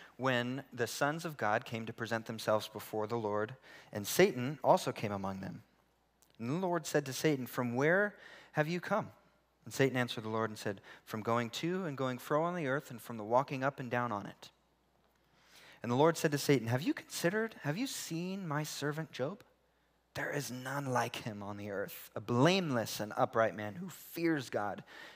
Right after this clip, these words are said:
and who turns away from evil.' Then Satan answered the Lord," sassy Satan. Somebody say, "Sassy Satan." There you go. He says this,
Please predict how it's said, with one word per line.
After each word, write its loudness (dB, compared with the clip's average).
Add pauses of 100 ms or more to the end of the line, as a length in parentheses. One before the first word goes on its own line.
and -8
who -8
turns -4
away 2
from -6
evil.' -6 (1800)
Then 6
Satan 2
answered -4
the -2
Lord," -2 (960)
sassy -2
Satan. -2 (800)
Somebody -2
say, 0
"Sassy 4
Satan." 0 (1500)
There -6
you -4
go. -2 (1400)
He -10
says -2
this, -2